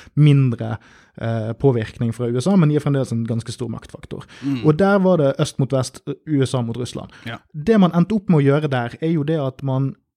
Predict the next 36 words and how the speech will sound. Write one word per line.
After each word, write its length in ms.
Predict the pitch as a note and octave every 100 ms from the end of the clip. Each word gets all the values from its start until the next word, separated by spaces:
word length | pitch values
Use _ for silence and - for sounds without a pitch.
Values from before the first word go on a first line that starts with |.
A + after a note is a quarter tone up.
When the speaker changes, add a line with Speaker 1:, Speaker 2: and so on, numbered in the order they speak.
| _
Speaker 1:
selv 220 | - F#3
om 80 | D3+
ikke 220 | C#3+ F#3 -
alle 300 | D3+ D#3 F#3 F#3
på 140 | C#3
radikal 260 | C#3+ C#3+ D3+
venstreside 520 | D3 D#3 C3+ A#2+ A#2+
nødvendigvis 540 | B2+ C3 D3+ C3+ B2+ C3+
har 80 |
vært 100 | A#2+
sånn 120 | C#3+ C#3
sovjetpositive, 840 | F#3 E3 A#2+ - A#2+ G#2+ B2 D3 F#3+
så 140 | -
har 80 | D#3
man 140 | D#3+ D3+
alltid 380 | C#3+ D3+ D#3+ -
tenkt 220 | D3+ -
at, 100 | -
ja, 140 | C#3
men 160 | C#3 C#3+
U 140 | D#3 E3
S 160 | - -
A 160 | D#3+ D#3+
gjør 240 | D3+ D3+
også 220 | C#3+ D3 C#3
mye 220 | C#3 D#3
galt. 380 | F3+ C3+ - - _ A#2
Speaker 2:
Ja. 180 | A2 C#3+ -
Speaker 1:
Så 300 | - D3 D3
man 160 | D3+ D#3+
gjør 300 | F3+ D#3 C3
en 80 | C3
sånn 160 | D#3+
feilkobling 800 | - - C#3 D#3+ - F3 C3 A#2
med 140 | C3 C#3+
at, 180 | B2+